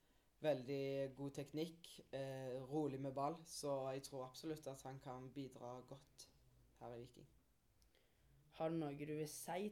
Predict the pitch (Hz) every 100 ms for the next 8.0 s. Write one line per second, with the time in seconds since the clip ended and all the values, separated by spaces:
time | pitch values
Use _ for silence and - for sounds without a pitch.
0 | - - 156 151 151 151 135 139 151 -
1 | 147 - 175 175 151 147 151 160 147 -
2 | 156 - 151 147 - 156 156 151 151 151
3 | 151 175 185 175 170 - - - - -
4 | - - - - - 170 - - - 139
5 | 156 160 151 151 156 139 131 135 139 135
6 | 131 135 - - - - - - 160 160
7 | 147 147 156 - - - 151 139 143 -